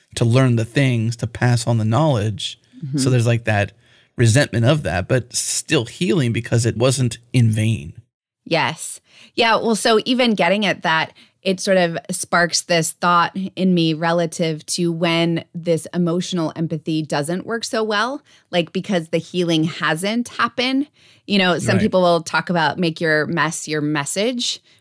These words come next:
Speaker 2: which there's merit in. However, ideally, there's some healing that happened first, because otherwise this emotional sense of empathy, like, allows me to sort of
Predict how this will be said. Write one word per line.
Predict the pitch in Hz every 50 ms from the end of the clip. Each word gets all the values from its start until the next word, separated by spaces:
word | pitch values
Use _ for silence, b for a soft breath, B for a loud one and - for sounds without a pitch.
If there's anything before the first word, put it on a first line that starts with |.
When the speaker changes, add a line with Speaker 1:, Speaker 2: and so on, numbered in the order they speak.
| b
Speaker 2:
which | - 185 175 - - - - - b b b b b _
there's | - 196 190 185 185 202
merit | 202 202 190 170 165 165 165 - -
in. | 170 156 151 170 214 254 330 b b b b b
However, | - 226 202 196 190 185 180 180 175 170 160 - -
ideally, | 180 180 180 165 156 170 180 190 196 202 208 190
there's | 175 170 165 165 -
some | - 180 165 156
healing | - - - 185 185 190 190 185 185 165
that | 170 160 -
happened | 165 151 156 160 - - 165 156 156 156 147 - - _ _ _
first, | _ - - 190 220 - - - - - - - B B B B B B B B B B B B _ _ - 208
because | 220 190 - 240 180 196 196 - - -
otherwise | 233 247 277 262 240 214 190 196 190 -
this | 208 190 185 - - -
emotional | 190 196 190 190 196 220 269 247 - - 214 196 185 185
sense | - 185 165 165 -
of | 175 156 - -
empathy, | 170 165 160 170 160 - 170 160 156 151 156 165 b b b b b b b b -
like, | 196 185 165 - - - - _ _ _ _ _ _ _ 190
allows | 196 190 190 185 180 190 185 208
me | 190 180
to | - 190
sort | - - 185 180 170
of | -